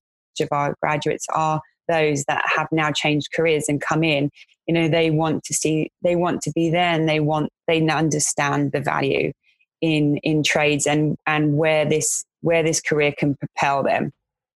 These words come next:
and what avenue they can go down. I still think sometimes there's scope, you know, that, "Oh yeah, I'm, I'm gonna,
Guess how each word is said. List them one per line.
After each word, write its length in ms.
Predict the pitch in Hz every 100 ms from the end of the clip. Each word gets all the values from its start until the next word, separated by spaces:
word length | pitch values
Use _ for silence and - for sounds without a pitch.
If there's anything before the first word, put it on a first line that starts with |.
| _ -
and 220 | 151 151
what 140 | 143
avenue 380 | 147 147 147 143
they 200 | 143 135
can 160 | - 135
go 180 | 139
down. 180 | - -
I 120 | -
still 260 | 190 254 262
think 240 | 254 208
sometimes 540 | - 180 165 165 160 147
there's 240 | 151 151
scope, 400 | - 170 165 160 - _ _ -
you 60 | 170
know, 120 | 165
that, 160 | 160 -
"Oh 80 | 170
yeah, 200 | 165 156
I'm, 140 | 151
I'm 140 | - 165
gonna, 360 | 165 165 156